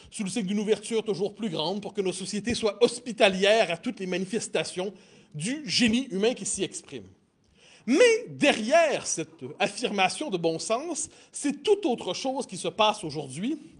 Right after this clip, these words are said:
On ne cherche plus, on ne cherche plus à ouvrir l'espace public aux différentes catégories qui, d'une manière ou de l'autre, auraient pu se sentir exclues dans l'histoire. Il s'agit désormais de déconstruire, de démanteler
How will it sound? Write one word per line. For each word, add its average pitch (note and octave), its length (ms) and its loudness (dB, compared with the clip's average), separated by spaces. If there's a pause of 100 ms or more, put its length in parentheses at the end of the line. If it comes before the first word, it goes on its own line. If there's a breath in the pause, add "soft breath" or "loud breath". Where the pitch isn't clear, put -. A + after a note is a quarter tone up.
(380 loud breath)
On B3+ 120 8
ne C4+ 120 2
cherche - 600 2
plus, A#3+ 560 6
on F#3+ 120 0
ne G#3 80 6
cherche - 420 0
plus B3+ 260 2
à E3 260 4
ouvrir C4 600 4
l'espace F3+ 680 4
public G3 480 -4 (280 loud breath)
aux F3+ 80 -4
différentes G3+ 420 0
catégories G3+ 480 4
qui, G3 100 -8
d'une G#3 160 -2
manière G3+ 260 2
ou F#3+ 80 0
de F#3 80 -6
l'autre, A3+ 220 4
auraient E3+ 140 -2
pu A3+ 140 -4
se - 120 -6
sentir F#3 400 -4
exclues G3 300 -6
dans G3 120 2
l'histoire. A3+ 600 -2 (640 soft breath)
Il D4+ 240 8
s'agit C#4+ 460 2
désormais G3 680 2 (180 loud breath)
de E3 140 -2
déconstruire, A#3+ 840 -4
de F#3+ 100 0
démanteler G#3 840 0